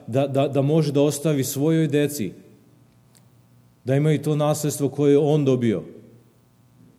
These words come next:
Nego je izgubio, ljubazni.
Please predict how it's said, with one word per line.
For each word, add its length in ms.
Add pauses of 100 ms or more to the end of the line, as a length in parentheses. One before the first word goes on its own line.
(1000)
Nego 220
je 60
izgubio, 380
ljubazni. 580